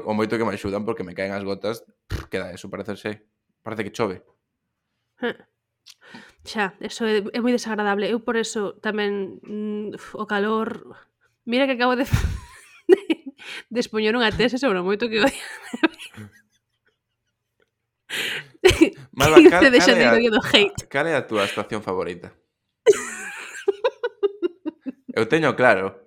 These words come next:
Speaker 1: a, pa min
Speaker 2: Outubro.
Speaker 1: Outubro non é unha estación.
Speaker 2: Outubro, justo outubro, porque non me gusta, dis outono.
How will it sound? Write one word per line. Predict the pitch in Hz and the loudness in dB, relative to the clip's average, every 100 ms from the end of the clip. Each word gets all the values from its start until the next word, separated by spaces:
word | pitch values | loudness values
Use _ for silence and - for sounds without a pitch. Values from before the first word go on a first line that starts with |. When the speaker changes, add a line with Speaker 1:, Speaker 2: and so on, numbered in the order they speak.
| - | -12
Speaker 1:
a, | - 101 | -10 0
pa | 113 | 2
min | 127 170 214 | 2 -2 0
Speaker 2:
Outubro. | 254 254 269 262 233 226 220 - _ _ - - - | 0 0 -2 0 0 0 -2 -8 _ _ -20 -20 -6
Speaker 1:
Outubro | 120 127 135 143 | -4 -2 -2 -2
non | 151 110 | -2 -4
é | 107 | -2
unha | 110 | -2
estación. | 113 - 175 208 120 - - _ _ _ _ _ | -4 -6 -6 -2 -2 -2 -14 _ _ _ _ _
Speaker 2:
Outubro, | - 247 226 285 262 233 214 220 | 0 0 2 2 2 2 0 -2
justo | - 285 269 285 | 0 2 2 0
outubro, | 254 - 247 220 208 208 | 0 0 2 2 0 0
porque | 240 247 | 2 2
non | 269 | 2
me | 294 | 2
gusta, | 277 - 247 | 2 2 -2
dis | 233 247 - | -2 -2 2
outono. | 254 - 254 214 185 - | 2 4 4 4 -2 -8